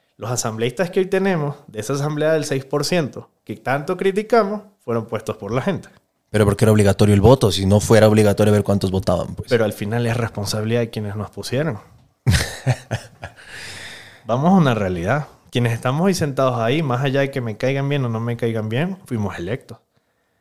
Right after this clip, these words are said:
Speaker 1: Y para ser electos hubo un número de personas determinadas que fueron a votar por ellos.
Speaker 2: O sea, ese es el argumento de Jorge Yunda, literal. El man
Speaker 1: No, tampoco
Speaker 2: aferrado
Speaker 1: así.
Speaker 2: al diecisiete por ciento, pero esa gente votó por mí y por
Speaker 1: No.
Speaker 2: eso me tengo que quedar. O sea,
Speaker 1: No,
Speaker 2: más o
Speaker 1: no,
Speaker 2: menos
Speaker 1: no,
Speaker 2: está
Speaker 1: no, no.
Speaker 2: parecido.
Speaker 1: Yo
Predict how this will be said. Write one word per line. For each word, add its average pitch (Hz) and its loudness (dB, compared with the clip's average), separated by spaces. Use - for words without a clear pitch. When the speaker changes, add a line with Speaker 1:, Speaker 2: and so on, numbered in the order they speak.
Speaker 1:
Y 113 -12
para 110 0
ser 113 -2
electos 139 -2
hubo 131 -2
un 135 -6
número 143 0
de 143 0
personas 127 -4
determinadas 113 -4
que 202 -2
fueron 123 -2
a 110 -2
votar 98 -4
por 95 -10
ellos. 123 -4
Speaker 2:
O - -20
sea, 107 2
ese 117 8
es 135 8
el 131 8
argumento 117 8
de 101 6
Jorge 117 4
Yunda, 120 8
literal. 101 4
El 104 6
man 113 8
Speaker 1:
No, 151 8
tampoco 135 6
Speaker 2:
aferrado 127 8
Speaker 1:
así. 139 10
Speaker 2:
al 131 6
diecisiete 127 6
por 123 4
ciento, 139 6
pero 127 6
esa 131 6
gente 143 6
votó 143 8
por 135 10
mí 151 6
y 180 10
por 131 8
Speaker 1:
No. 143 10
Speaker 2:
eso 160 10
me 139 8
tengo 143 10
que 139 -2
quedar. 117 6
O 113 -2
sea, 117 2
Speaker 1:
No, 170 6
Speaker 2:
más 165 6
o 156 2
Speaker 1:
no, 151 2
Speaker 2:
menos 143 4
Speaker 1:
no, 131 2
Speaker 2:
está 120 2
Speaker 1:
no, 113 2
no. 101 -6
Speaker 2:
parecido. 110 4
Speaker 1:
Yo 160 6